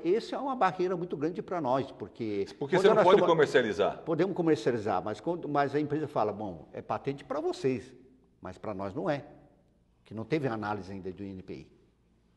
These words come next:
Speaker 1: A patente só é garantida quando o I N P I faz a análise completa, fala, "Ó, não tem lugar do mundo, é uma coisa inédita",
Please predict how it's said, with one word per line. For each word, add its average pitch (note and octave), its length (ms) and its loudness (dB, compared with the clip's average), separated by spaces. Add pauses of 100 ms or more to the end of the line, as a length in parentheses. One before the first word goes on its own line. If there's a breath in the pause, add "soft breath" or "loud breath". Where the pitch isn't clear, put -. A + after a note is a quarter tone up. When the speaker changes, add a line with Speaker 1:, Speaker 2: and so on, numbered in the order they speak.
Speaker 1:
A - 100 -14
patente D#3 380 -8
só F#3 360 0
é F#3 480 -4
garantida C3+ 640 -4
quando D#3+ 320 -8
o F3+ 40 -6
I F3+ 40 -6
N E3+ 140 -4
P E3 120 -8
I D3+ 80 -6
faz D#3 220 -4
a D3+ 60 -2
análise C3 300 -4
completa, C3 440 -4
fala, G2 160 -6
"Ó, F#2+ 40 -12 (280 loud breath)
não C3 100 -6
tem C#3+ 140 -4
lugar B2+ 260 -2
do A#2 140 -8
mundo, D3 400 -8 (720)
é B2 80 -6
uma A2+ 140 -6
coisa A2+ 180 -6
inédita", C3 400 -8